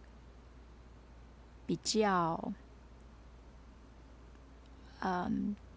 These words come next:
应该怎么说呢？沉重的议题吗？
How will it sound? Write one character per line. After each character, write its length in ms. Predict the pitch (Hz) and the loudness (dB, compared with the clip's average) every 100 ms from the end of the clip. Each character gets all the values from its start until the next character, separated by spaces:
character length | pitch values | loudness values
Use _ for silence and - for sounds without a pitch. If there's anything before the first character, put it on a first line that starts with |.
| - | 6
应 80 | |
该 120 | 285 320 | 8 10
怎 80 | |
么 100 | 180 | 8
说 220 | 170 226 240 | 8 8 6
呢？ 60 | - | 6
沉 280 | - 190 | 8 10
重 260 | 262 381 311 | 8 8 10
的 300 | 220 185 175 - - - - - - - - - - | 10 10 8 4 -12 -18 -18 -16 -16 -16 -18 -18 2
议 100 | - | 4
题 180 | 269 190 | 8 10
吗？ 160 | 202 | 10